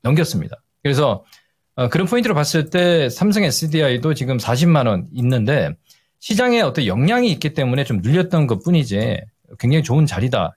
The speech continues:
이 말씀을 좀 드리겠고요. 에스케이,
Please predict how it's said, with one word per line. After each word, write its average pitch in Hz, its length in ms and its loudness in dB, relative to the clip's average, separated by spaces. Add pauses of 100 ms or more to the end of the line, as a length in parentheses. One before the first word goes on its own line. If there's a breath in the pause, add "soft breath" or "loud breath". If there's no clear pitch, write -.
이 110 40 -2
말씀을 113 380 -2
좀 95 140 -2
드리겠고요. 113 560 -2 (460)
에스케이, 196 500 -2